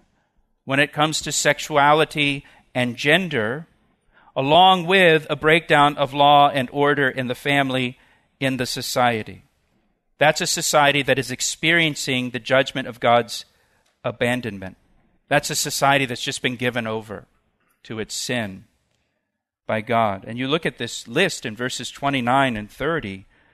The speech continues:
As we read through it, you could see the Ten Commandments in there, couldn't you? Going through it. You know, sexual immorality's in there, murder's in there, deceit, that would be lying, you know, disobedient to parents in verse thirty,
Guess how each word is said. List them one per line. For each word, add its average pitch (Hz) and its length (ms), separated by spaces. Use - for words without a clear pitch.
As 135 240
we 156 120
read 151 240
through 208 180
it, 135 100
you 156 140
could 156 180
see 202 260
the 170 120
Ten 185 240
Commandments 180 600
in 98 100
there, 95 140
couldn't 180 260
you? 90 220
Going 165 320
through 175 320
it. 98 120
You 131 40
know, 135 260
sexual 156 560
immorality's 147 880
in 147 220
there, 147 400
murder's 139 600
in 147 300
there, 143 500
deceit, 147 560
that 131 140
would 131 140
be 123 240
lying, 135 720
you 127 140
know, 110 180
disobedient 143 760
to 135 100
parents 135 520
in 127 140
verse 135 320
thirty, 143 560